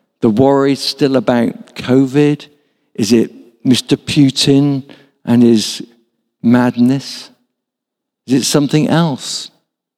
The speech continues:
Is it something very personal and close to home?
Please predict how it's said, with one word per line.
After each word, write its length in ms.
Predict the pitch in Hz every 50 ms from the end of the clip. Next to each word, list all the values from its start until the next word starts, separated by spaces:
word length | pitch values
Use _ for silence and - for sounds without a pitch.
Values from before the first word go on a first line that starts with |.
| _ _ _ _ _ _ _ _ _ _ _ _ _ _ _ _ _ _ _ _ _ _ _ _ _ _ _ _
Is 80 | - 135
it 80 | 135
something 300 | 117 - 151 156 156 143
very 220 | 135 143 147 151 143
personal 640 | - - - 147 156 160 160 - - 143 135 120 113
and 120 | 117 110
close 520 | - - - - 131 131 123 - - - -
to 160 | _ - 127
home? 840 | 107 - - - - 147 147 147 131 117 107 - - 110 104 -